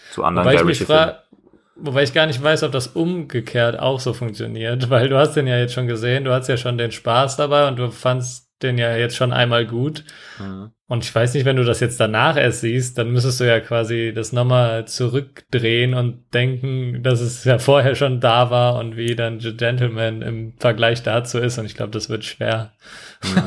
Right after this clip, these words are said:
Speaker 1: Mhm.
Speaker 2: <laughs> sich da hineinzuversetzen.
Speaker 1: Ja,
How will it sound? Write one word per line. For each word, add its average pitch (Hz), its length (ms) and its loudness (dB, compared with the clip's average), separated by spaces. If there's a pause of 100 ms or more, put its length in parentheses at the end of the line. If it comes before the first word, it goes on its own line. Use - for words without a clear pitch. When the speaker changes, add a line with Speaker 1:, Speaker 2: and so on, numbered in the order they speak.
(180)
Speaker 1:
Mhm. 156 60 -2
Speaker 2:
<laughs> - 20 -2
sich 143 180 0
da 139 120 4
hineinzuversetzen. 123 1040 -2 (800)
Speaker 1:
Ja, 202 240 -8